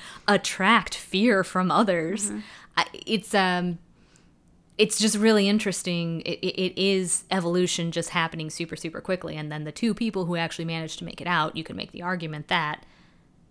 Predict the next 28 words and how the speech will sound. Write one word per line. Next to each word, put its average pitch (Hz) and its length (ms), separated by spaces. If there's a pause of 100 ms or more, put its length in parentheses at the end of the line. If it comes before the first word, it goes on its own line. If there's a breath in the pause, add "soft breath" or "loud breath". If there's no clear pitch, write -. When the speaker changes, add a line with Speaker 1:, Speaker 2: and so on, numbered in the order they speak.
(180)
Speaker 1:
maybe, 156 520
obviously 151 320
we 143 80
don't 139 160
know - 80
what - 120
happens - 340
next. - 400
I 208 80
hear 214 220
there 214 200
were 240 400 (260)
books - 600 (280)
that 247 80
it 254 60
was 240 100
based 269 240
on. 294 100
Was 214 120
that 185 80
Speaker 2:
This 349 140
Speaker 1:
right? - 100
Speaker 2:
was, 330 120
this 285 280
was 269 160
based 226 300
on 196 340
a 185 420